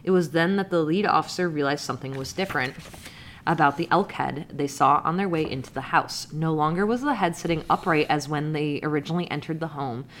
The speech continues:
but was instead turned to the side. Underneath the head, something was written in a wet,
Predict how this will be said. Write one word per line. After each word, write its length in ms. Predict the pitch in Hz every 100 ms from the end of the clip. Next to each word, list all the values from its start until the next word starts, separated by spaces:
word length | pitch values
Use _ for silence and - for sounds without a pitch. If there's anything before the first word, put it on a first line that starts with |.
| - -
but 80 | -
was 180 | 165 160
instead 540 | 165 160 - 156 185
turned 320 | - 180 170 190
to 180 | -
the 140 | 180 196
side. 460 | - 143 87 - - - - - - - -
Underneath 500 | 175 190 226 208 190
the 120 | 196
head, 420 | 190 175 151 165 -
something 320 | 151 135 156
was 180 | 156 135
written 320 | 147 151 165
in 200 | - 143
a 80 | 135
wet, 380 | 131 131 135